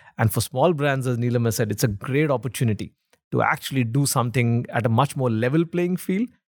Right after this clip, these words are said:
So if, if you have a, a new launch coming up, if you have a new innovation coming up,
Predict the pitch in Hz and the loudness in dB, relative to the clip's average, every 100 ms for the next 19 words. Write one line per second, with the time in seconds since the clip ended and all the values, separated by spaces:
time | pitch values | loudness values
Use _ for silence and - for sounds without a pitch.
0 | _ _ - 135 120 117 139 123 139 120 | _ _ -2 2 4 2 -2 -6 -2 2
1 | 120 117 120 - 117 117 123 113 127 156 | 2 2 -2 -2 -2 2 2 4 4 2
2 | - 98 98 95 - 104 117 113 117 117 | 0 0 2 0 0 0 2 2 2 2
3 | 113 113 117 143 147 120 107 101 76 69 | 2 2 2 2 0 0 0 0 -4 -6